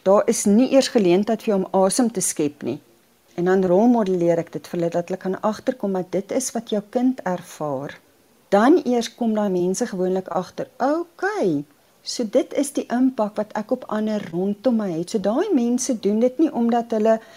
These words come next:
slegte mense is nie. Dit was, dis 'n, baie keer hulle oorlewingsmeganisme. Ek sê baie keer, hulle het in overdrive gegaan. Hulle is die hele tyd in die rooi, hulle rev in die rooi. Ehm, en hulle kom nie agter die impak wat hulle op die ander mense het nie.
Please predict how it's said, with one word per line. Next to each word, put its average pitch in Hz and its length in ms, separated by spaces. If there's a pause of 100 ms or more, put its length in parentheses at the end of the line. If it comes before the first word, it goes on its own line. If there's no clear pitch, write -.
(240)
slegte - 580
mense 170 560
is - 280
nie. 151 160
Dit 208 200
was, 285 220
dis 247 260
'n, 208 120 (120)
baie 208 200
keer 269 220
hulle 233 300
oorlewingsmeganisme. 196 2250 (760)
Ek 208 120
sê 262 200
baie 220 200
keer, 226 160
hulle 202 180
het 254 100
in 240 120
overdrive 196 580
gegaan. 160 340
Hulle 156 160
is 220 80
die 220 100
hele 214 140
tyd 233 240
in 226 80
die 220 180
rooi, 208 220
hulle 156 200
rev 180 200
in 262 80
die 262 140
rooi. 254 340 (640)
Ehm, 196 420 (220)
en 196 80
hulle 202 120
kom 220 240
nie 247 140
agter 202 340
die 202 140
impak 190 400
wat 185 160
hulle 190 120
op - 40
die - 120
ander 185 260
mense 156 460
het 139 360
nie. 139 160